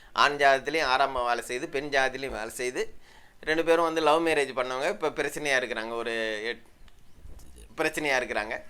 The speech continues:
அந்த பிரச்சனை எந்த அளவுக்கு இருக்கும், நீடிக்கும் அப்படின்னு கேக்குறாங்க. நம்ம அந்த புத்தி முடியிற வரைக்கும் அந்த பிரச்சனை இருக்கும். அதுக்கப்புறம் நார்மல் ஆயிடும். ஏன்னா லவ் மேரேஜ் பண்ணிக்கிட்டவங்க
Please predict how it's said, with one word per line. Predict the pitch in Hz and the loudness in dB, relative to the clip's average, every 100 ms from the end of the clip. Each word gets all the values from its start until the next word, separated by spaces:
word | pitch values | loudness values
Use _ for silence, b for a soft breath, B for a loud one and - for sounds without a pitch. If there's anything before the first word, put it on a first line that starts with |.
| B B B - | B B B -8
அந்த | 139 | -6
பிரச்சனை | 127 147 160 156 | -2 -2 -2 -2
எந்த | 131 131 | 0 2
அளவுக்கு | 131 127 131 127 | 2 2 -2 -4
இருக்கும், | 123 127 120 113 | -4 -6 -6 -6
நீடிக்கும் | 123 117 120 | -8 -6 -6
அப்படின்னு | 107 104 120 | -6 -6 -8
கேக்குறாங்க. | 117 110 104 113 | -4 -4 -4 -6
நம்ம | 180 156 143 | -4 -2 -2
அந்த | 131 | -2
புத்தி | 127 120 156 | -6 -6 -6
முடியிற | 139 139 135 | -2 0 2
வரைக்கும் | 127 131 143 | 2 0 -4
அந்த | 123 | -6
பிரச்சனை | 123 123 131 120 | -4 -6 -6 -6
இருக்கும். | 113 139 | -6 -2
அதுக்கப்புறம் | 143 127 120 131 123 | -2 0 -2 -2 2
நார்மல் | 120 123 120 | 2 2 0
ஆயிடும். | 113 101 117 | -2 -2 -6
ஏன்னா | 123 147 | -6 -2
லவ் | 143 147 147 | 0 0 -2
மேரேஜ் | 139 123 117 | -4 -6 -8
பண்ணிக்கிட்டவங்க | 117 113 110 107 | -10 -10 -10 -10